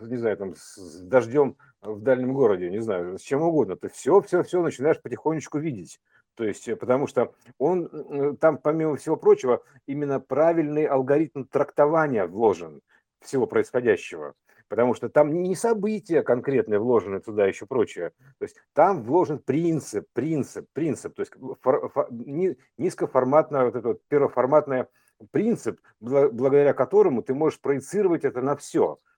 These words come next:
То есть, э, перекодироваться ты можешь под это, под это первое видение, примерно так. Это первый вид от первого лица, от единого лица, то есть от лица номер, а, один, всё, един. О, вот это, ну, всевидящего,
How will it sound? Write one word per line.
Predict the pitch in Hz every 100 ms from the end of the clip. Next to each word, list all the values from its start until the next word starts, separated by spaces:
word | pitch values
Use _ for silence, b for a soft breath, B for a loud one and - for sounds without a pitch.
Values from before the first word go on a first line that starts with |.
| _
То | 113
есть, | 101 -
э, | 123
перекодироваться | - 139 160 160 220 208 151 117
ты | 120
можешь | 123 -
под | 120 117
это, | 113 127 - _
под | 127 147
это | 139
первое | - 160 160 156 147
видение, | 165 120 95 85 80 _ _
примерно | 104 107 107 110
так. | 85 - _ _ _
Это | - 143
первый | - - 156 156 151
вид | 135 - - _ _ - - -
от | 131 -
первого | 185 175 160
лица, | 160 - 87 -
от | 131 165
единого | 214 196 113 98
лица, | 131 - - -
то | 80
есть | - 107
от | 120 117
лица | 131 202 185
номер, | 151 151 151 - _ _ _
а, | 120 147
один, | 147 131 87 78
всё, | 95
един. | 104 156 147 85 78 _ _ _
О, | 135 92
вот | 113
это, | 98
ну, | 113 117
всевидящего, | 156 113 90 -